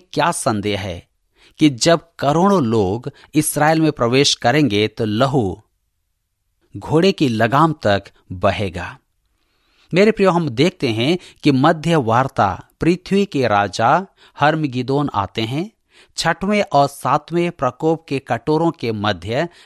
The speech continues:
यह मध्य वार्ता है। सात की प्रत्येक श्रृंखला के छठवें और सातवें दृश्य के मध्य एक अंतराल आ रहा है, केवल सात नायकों को छोड़। यह अंतराल जानकारियों के लिए है।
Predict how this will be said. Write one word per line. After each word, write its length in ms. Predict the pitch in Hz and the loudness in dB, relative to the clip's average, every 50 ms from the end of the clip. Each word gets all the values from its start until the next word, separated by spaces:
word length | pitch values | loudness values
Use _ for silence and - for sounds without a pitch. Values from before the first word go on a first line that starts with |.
| - - | -10 -2
यह 220 | 113 139 151 147 | 0 2 2 2
मध्य 420 | 139 131 135 135 135 123 117 127 127 | 0 0 -2 -2 -4 -4 -6 -8 -6
वार्ता 480 | 117 113 107 104 104 104 - 113 107 | -4 -2 -2 -2 -2 -4 -2 -2 -2
है। 260 | 98 95 95 - - _ _ _ _ _ _ _ _ _ _ | -2 -2 -6 -16 -18 _ _ _ _ _ _ _ _ _ _
सात 480 | _ - - - 156 151 180 220 - - | _ -14 -4 0 2 2 2 2 0 -4
की 160 | - 190 175 | -6 -6 -4
प्रत्येक 500 | 147 - 151 143 - - 175 175 175 - | -2 -2 -2 -2 -2 -2 -4 -4 -4 -4
श्रृंखला 500 | - - 143 135 131 127 - 151 151 160 | -6 -6 -4 -4 -4 -4 -2 -2 -2 -2
के 240 | - - 143 131 - - | -2 -4 -8 -8 -8 -8
छठवें 420 | - - 135 131 - 156 170 170 | -10 -10 -10 -8 -4 -2 -2 -2
और 220 | - - 127 127 120 | 0 0 -2 -2 -2
सातवें 640 | - - - 127 139 - - 151 160 156 143 117 95 | -4 -6 -4 -4 -4 -4 -4 -6 -4 -4 -4 -6 -6
दृश्य 380 | 113 135 160 156 - - 139 | -6 -4 -4 -4 -4 -8 -8
के 180 | - - 123 110 | -8 -8 -8 -6
मध्य 580 | 104 107 131 139 113 98 101 101 101 101 123 - - - - - - | -4 -2 -2 -4 -4 -6 -10 -8 -8 -8 -8 -10 -16 -20 -14 -4 -2
एक 200 | 156 165 - - | -2 -2 -2 -4
अंतराल 520 | - 123 120 117 - 117 120 127 127 117 | -6 -4 -4 -4 -4 -2 0 0 0 2
आ 180 | - 113 107 101 | 2 0 2 0
रहा 220 | 95 - 107 101 | 0 -2 -2 -4
है, 240 | 92 92 90 - - _ _ _ _ _ _ _ _ _ | -4 -6 -12 -16 -18 _ _ _ _ _ _ _ _ _
केवल 460 | - 170 175 165 113 98 104 123 151 156 - - _ _ | -2 0 0 0 2 2 2 0 0 -2 -6 -14 _ _
सात 560 | - - - - 160 156 170 180 180 - - | -20 -12 -2 0 4 4 4 4 2 -2 -6
नायकों 580 | 135 120 113 113 123 139 147 - - 165 165 | -4 -4 -2 -2 -2 -2 -2 -4 -4 -4 -4
को 220 | 156 - - 120 110 | -4 -2 -4 -6 -6
छोड़। 440 | - - - - - 107 95 87 82 - _ _ _ _ _ _ _ _ _ - - | -4 -6 -8 -6 -4 -4 -4 -6 -8 -12 _ _ _ _ _ _ _ _ _ -6 -2
यह 180 | 131 160 170 | 0 0 0
अंतराल 640 | - - 120 107 98 - 104 104 101 123 156 175 - - - _ - | 0 -2 -4 -4 -4 -6 -4 0 0 2 0 0 -2 -10 -18 _ -12
जानकारियों 720 | 107 101 147 147 156 165 156 - - 139 147 165 185 214 220 | -6 -2 0 0 0 0 -2 -4 -4 -4 -4 -4 -4 -4 -4
के 180 | - - 139 113 | -4 -4 -6 -4
लिए 200 | 101 98 95 92 | -4 -4 -6 -6
है। 260 | 87 92 90 - _ | -8 -10 -16 -18 _